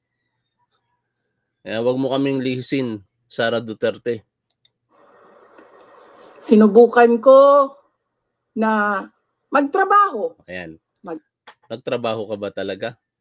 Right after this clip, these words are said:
Speaker 1: Isang malaking katanungan para sa atin yan, mga tol. Nagtrabaho ba talaga ito sa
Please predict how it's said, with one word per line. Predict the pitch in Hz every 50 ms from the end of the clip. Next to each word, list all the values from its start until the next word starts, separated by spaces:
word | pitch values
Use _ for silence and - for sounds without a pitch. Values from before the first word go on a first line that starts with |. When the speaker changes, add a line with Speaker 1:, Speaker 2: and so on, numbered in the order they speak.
| _ _ _ _ _ _ _ _ _ _ _ _ _ _ _ _ _ _ _ _ -
Speaker 1:
Isang | 131 196 196 202
malaking | 208 202 196 190 175 196 196 185
katanungan | 190 185 - 185 180 185 185 185 185 185 185 185 175
para | 170 165 165
sa | 170 - 196 160 160
atin | 165 160 165 165 170 175 165
yan, | 165
mga | 160 160 156 156 156
tol. | - 160 156
Nagtrabaho | 180 240 320 - - 233 220 202 208 196 190 185 160
ba | 170 165
talaga | - 170 156 156 151 160
ito | 156 151 - 190 185
sa | - - 165 151 147 -